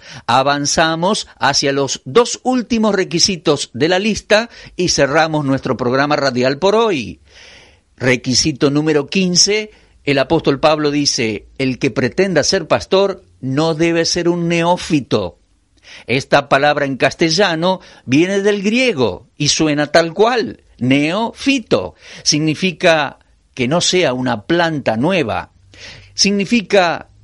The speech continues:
que no sea un creyente nuevito, porque puede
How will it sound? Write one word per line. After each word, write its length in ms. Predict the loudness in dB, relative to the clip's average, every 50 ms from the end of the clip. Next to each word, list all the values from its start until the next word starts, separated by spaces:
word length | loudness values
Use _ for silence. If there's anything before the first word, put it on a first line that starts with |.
| _ _ _ _
que 140 | -2 0 0
no 180 | 2 0 0
sea 380 | 0 0 0 0 0 0 0 -2
un 160 | -4 -6 -4
creyente 640 | -2 0 0 0 0 0 0 0 0 0 0 0 0
nuevito, 800 | 2 0 0 0 0 -2 -2 -2 -2 -2 -4 -2 -4 -4 -10 -14 -20 -20 -20 -20 -16 -12
porque 240 | -12 -8 -4 -4 -4
puede 600 | -2 0 0 0 2 2 0 -2 -2 -4 -8 -14